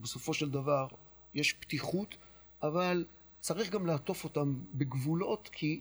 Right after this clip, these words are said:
גם גבולות זה משדר אכפתיות, זה משדר איזושהי הכוונה מסוימת, וזה חשוב.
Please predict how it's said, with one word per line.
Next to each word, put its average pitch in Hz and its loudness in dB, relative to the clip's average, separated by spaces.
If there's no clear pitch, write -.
גם 156 0
גבולות 147 -2
זה 131 -2
משדר 135 0
אכפתיות, 147 -2
זה 139 -2
משדר 139 4
איזושהי 143 2
הכוונה 139 2
מסוימת, 156 0
וזה 123 -6
חשוב. 120 -6